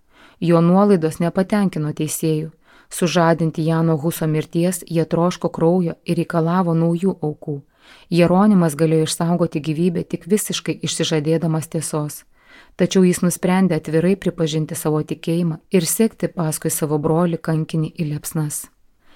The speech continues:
Jis atsisakė savo ankstesnio viešo išsižadėjimo ir, kaip pasmerktasis mirti, iškilmingai pareikalavo galimybės gintis. Bijodami, kad jo žodžiai paveiks minias, prelatai reikalavo, kad jis tik prisipažintų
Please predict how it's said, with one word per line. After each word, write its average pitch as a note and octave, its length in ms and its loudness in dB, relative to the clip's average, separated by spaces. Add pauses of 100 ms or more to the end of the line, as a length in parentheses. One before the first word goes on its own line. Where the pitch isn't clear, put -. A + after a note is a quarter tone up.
(200)
Jis G3+ 180 4
atsisakė G#3 540 2
savo D#3 240 -2
ankstesnio D#3+ 560 0
viešo D#3 340 -2
išsižadėjimo D#3+ 760 -2 (420)
ir, F3+ 180 6
kaip F#3 160 2
pasmerktasis F3+ 800 0
mirti, F#3 320 0
iškilmingai E3+ 640 0
pareikalavo D#3+ 720 -2
galimybės D3+ 640 -4
gintis. D3+ 460 -6 (580)
Bijodami, E3 540 4
kad D#3+ 180 -2
jo D#3+ 160 2
žodžiai E3 400 0
paveiks D#3+ 400 -2
minias, D#3+ 380 -2 (420)
prelatai F3+ 560 4
reikalavo, F3 560 0
kad D#3 160 -2
jis E3+ 160 -4
tik - 220 -8
prisipažintų F3 800 0